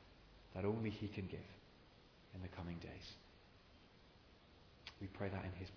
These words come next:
precious name. Amen. Just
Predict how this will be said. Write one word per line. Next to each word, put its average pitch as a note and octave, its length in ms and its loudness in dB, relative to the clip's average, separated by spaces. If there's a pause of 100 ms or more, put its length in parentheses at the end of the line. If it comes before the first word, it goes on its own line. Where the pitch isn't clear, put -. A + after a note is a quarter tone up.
precious G2+ 320 0 (120)
name. - 1120 -10 (380)
Amen. E2+ 220 2 (3750)
Just F2+ 140 0